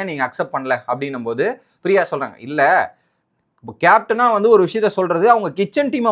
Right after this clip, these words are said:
மட்டும்தான் குறி வச்சு சொல்றாங்களே தவிர்த்து மத்த டீம்லாம் ஃபோக்கஸ் பண்ண மாட்றாங்க. அதனால தான் நான் இந்த கேள்வியெல்லாம் கேட்டேன், இதெல்லாம் பண்ணேன்.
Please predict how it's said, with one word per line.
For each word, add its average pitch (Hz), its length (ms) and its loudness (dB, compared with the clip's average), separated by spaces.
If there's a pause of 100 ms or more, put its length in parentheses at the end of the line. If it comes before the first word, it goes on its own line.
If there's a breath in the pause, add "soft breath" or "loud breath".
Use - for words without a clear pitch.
மட்டும்தான் 254 480 0
குறி 226 160 -2
வச்சு 214 240 -6
சொல்றாங்களே 170 440 -2
தவிர்த்து 127 320 -2
மத்த 156 260 0
டீம்லாம் 208 300 2
ஃபோக்கஸ் 208 340 -2
பண்ண 165 180 -6
மாட்றாங்க. 175 280 -2 (100)
அதனால 185 320 0
தான் 220 100 0
நான் 202 100 -2
இந்த 147 140 -8
கேள்வியெல்லாம் 175 440 -2
கேட்டேன், 196 220 0
இதெல்லாம் 160 300 0
பண்ணேன். 175 280 -2